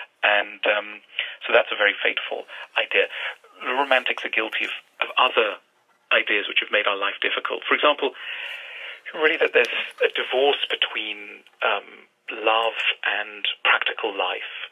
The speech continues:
Um, love, as we've come to know it from the kind of eighteenth, nineteenth century heritage, is really a kind of leisured activity that takes place on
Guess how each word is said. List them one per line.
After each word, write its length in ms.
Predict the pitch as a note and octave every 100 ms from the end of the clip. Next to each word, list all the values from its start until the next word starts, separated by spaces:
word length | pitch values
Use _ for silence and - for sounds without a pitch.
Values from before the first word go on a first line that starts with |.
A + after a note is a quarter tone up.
| _ B2
Um, 400 | G#2 G#2 G2 - -
love, 360 | A2+ B2+ B2 - - - _ _ -
as 160 | - -
we've 140 | A#2+ -
come 180 | A#2 A2+ -
to 160 | G#2+ G2+ _ - - _ -
know 240 | A2 A2+ G#2+
it 120 | - -
from 180 | G2+ G2+
the 80 |
kind 160 | - G#2
of 100 | G#2+ - - - - -
eighteenth, 400 | A#2+ - A2+ G#2 A2
nineteenth 280 | G#2+ A2+ -
century 280 | G#2+ G#2+ G2+
heritage, 480 | A2 A#2 - - - - - - -
is 80 | - E3
really 260 | D#3+ B2 -
a 80 | -
kind 100 | A#2
of 60 | G#2
leisured 360 | A#2 A#2+ A#2
activity 680 | G#2+ - - A2+ A#2 - - -
that 160 | -
takes 180 | A2+ -
place 240 | - G#2+
on 100 | G#2